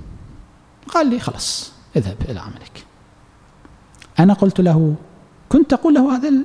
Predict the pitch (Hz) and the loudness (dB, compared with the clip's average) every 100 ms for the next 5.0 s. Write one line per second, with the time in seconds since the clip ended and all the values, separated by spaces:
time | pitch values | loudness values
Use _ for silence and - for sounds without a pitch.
0 | - - - - 254 247 220 220 269 - | -4 -20 -16 -2 2 4 4 2 0 -2
1 | 370 381 - 156 147 147 151 165 254 - | 0 0 0 -2 0 0 -2 -4 -8 -14
2 | - _ _ _ _ _ _ _ _ 370 | -20 _ _ _ _ _ _ _ _ 0
3 | 233 185 156 165 147 156 139 165 156 156 | 2 2 2 2 0 -2 -4 -2 0 0
4 | 330 381 196 196 208 190 - 247 190 | 0 -4 -6 -8 -8 -8 -8 -6 -6